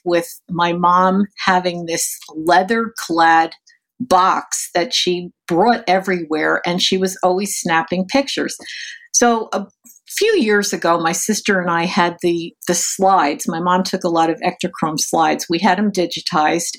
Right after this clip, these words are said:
and I was looking at the color and just the, the beauty of the photos, and I thought, "Wow, my mom was pretty decent snap shooter." There was a big gap between when I started trying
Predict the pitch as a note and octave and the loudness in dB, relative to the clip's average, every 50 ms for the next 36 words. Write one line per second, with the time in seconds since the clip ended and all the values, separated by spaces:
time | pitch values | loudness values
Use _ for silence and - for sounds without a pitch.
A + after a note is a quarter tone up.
0 | _ - E3+ E3 E3 E3+ F3 F3 - - - - - - - - _ - C4+ E4 | _ 0 0 2 0 0 -4 -6 -10 -14 -18 -18 -18 -18 -18 -14 _ 0 0 0
1 | F#4 - F#4+ G#4+ A4 A4 F#4 D#4+ C#4+ C4 A#3+ - - - - - - - G3+ G3+ | 2 0 -2 -2 -2 0 0 2 2 2 0 -2 -6 -6 -8 -6 -2 0 0 2
2 | G3+ G3+ G3+ G3+ G3+ G3 G3 G3 - - E3+ E3+ E3 E3 E3 E3 D#3+ B3 G3 - | 2 2 2 2 2 0 0 -2 -2 -2 0 0 0 0 0 -2 -4 -4 -4 0
3 | - A#3+ A#3+ A#3 - - _ - F3+ F#3 F#3 F#3 - _ _ - - F#3 F3+ - | 0 0 0 0 -2 -10 _ -6 -4 -2 -2 -2 -6 _ _ -6 -4 -4 -2 0
4 | F#3 G3+ B3 C#4 C#4+ C#4 A#3+ G#3 F3+ F3 E3+ - - G3 G#3 A3+ G#3+ F#3 D#3 - | 2 2 4 4 4 2 2 0 0 -2 -6 -4 -2 0 0 2 2 0 0 -2
5 | - - - E3+ E3+ F3+ - - F#3+ F#3 F3 - - _ - A#3+ D4 C4 F#3 E3 | -2 -4 -4 -4 -4 -4 -2 0 2 2 2 0 -2 _ 0 2 2 2 0 0
6 | F3 F#3+ G#3+ A#3+ C#4+ D4 C#4 C4+ C4+ C4 - - - C4 B3 B3+ A#3+ A#3+ A#3 - | 2 2 4 4 4 4 2 2 0 -2 -4 -4 -2 0 2 2 2 0 -2 -8
7 | _ _ - - A3+ A#3 - - G3+ G3 - - - - B3 D#4 E4 - - - | _ _ -2 0 0 0 0 0 -2 -2 -2 -2 0 2 2 2 0 -2 -4 -2
8 | - D3+ C#3+ - D3+ - - - - _ _ - - - - - - - - _ | 0 0 0 0 -2 -4 -6 -12 -20 _ _ -20 -20 -20 -20 -20 -20 -20 -20 _
9 | _ _ _ _ _ - - G#3+ G3+ G3+ G3+ G3+ B3+ C#4 - - - D4 D#4 C4 | _ _ _ _ _ -4 -2 0 0 0 0 0 -2 -2 -2 0 0 2 2 2
10 | A#3+ A#3 G3+ F#3+ F#3 F#3 - F#3+ F3+ - - - F#3 F3+ F3+ F3+ F3 E3+ F3+ F3 | 2 2 2 2 2 0 -4 -8 -8 -6 -4 -2 -2 0 0 -2 -2 -2 -2 -2
11 | E3+ E3 D#3+ - - - G3+ F#3 F3+ F3+ F3 E3 - - - - G3 F3 F3+ F3+ | -2 -2 -2 -2 0 2 2 2 2 2 -2 -4 -6 -10 -4 0 0 2 2 0
12 | F3+ E3+ F3 - - | 0 -2 -4 -6 -8